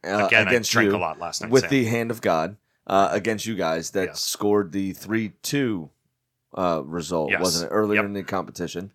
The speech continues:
Speaker 1: Uh, and this time, um, Brighton were, uh,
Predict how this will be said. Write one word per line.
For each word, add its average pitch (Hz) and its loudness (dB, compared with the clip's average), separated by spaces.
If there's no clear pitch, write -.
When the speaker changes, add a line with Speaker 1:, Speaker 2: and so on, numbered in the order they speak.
Speaker 1:
Uh, 107 6
and 117 -2
this 185 4
time, 92 -2
um, 101 2
Brighton 131 2
were, 104 2
uh, 95 0